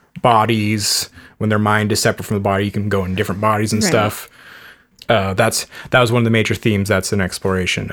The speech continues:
Speaker 1: of post-humanism. Um, and this book, if the setting is post-humanism, but he doesn't explore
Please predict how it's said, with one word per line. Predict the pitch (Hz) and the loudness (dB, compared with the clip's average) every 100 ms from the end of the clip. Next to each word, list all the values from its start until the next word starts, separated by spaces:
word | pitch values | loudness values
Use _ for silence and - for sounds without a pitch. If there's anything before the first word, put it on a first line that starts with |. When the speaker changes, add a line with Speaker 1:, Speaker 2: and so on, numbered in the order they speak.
| - | -6
Speaker 1:
of | 98 - | -6 -2
post-humanism. | 92 - 107 90 90 101 - _ - - - - - _ - | -2 -2 -2 -2 -6 -10 -14 _ -20 -20 -20 -20 -20 _ 0
Um, | 123 110 95 90 - _ - - _ | 4 4 2 -2 -8 _ -20 -20 _
and | - 113 107 | 0 2 2
this | 95 117 226 185 | 2 2 2 2
book, | 131 131 120 - - - _ _ _ _ | 2 2 2 -4 -8 -14 _ _ _ _
if | 156 | -2
the | - 107 | 0 0
setting | - - 147 202 247 165 | 0 2 4 6 4 4
is | 120 107 | 2 0
post-humanism, | - 123 107 - 117 113 104 98 101 98 98 - - - | 0 0 0 0 0 2 2 2 2 0 -4 -12 -8 0
but | 120 | 0
he | - 120 | 0 2
doesn't | 135 160 160 180 | 4 4 4 2
explore | - - - 131 120 | 0 -2 2 2 2